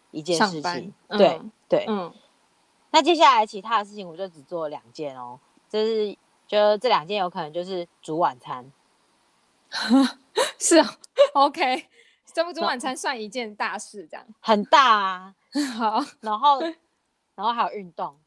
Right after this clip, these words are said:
Speaker 2: 嗯，嗯，嗯，嗯。
Speaker 1: 那我今天就不会做别的事情了，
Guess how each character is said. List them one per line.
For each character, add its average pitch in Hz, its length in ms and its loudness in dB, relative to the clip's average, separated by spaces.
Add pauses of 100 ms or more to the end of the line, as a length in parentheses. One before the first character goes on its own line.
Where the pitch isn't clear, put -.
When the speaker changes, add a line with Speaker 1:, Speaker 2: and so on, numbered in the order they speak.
(580)
Speaker 2:
嗯， 220 300 -4
嗯， 214 120 -6
嗯， 180 320 -6
嗯。 139 200 -10 (460)
Speaker 1:
那 247 100 -4
我 208 120 -2
今 214 100 -10
天 226 80 -10
就 233 80 -6
不 190 100 -10
会 180 80 -4
做 190 140 -8
别 156 140 -10
的 139 80 -14
事 160 100 -16
情 147 160 -20
了， - 100 -20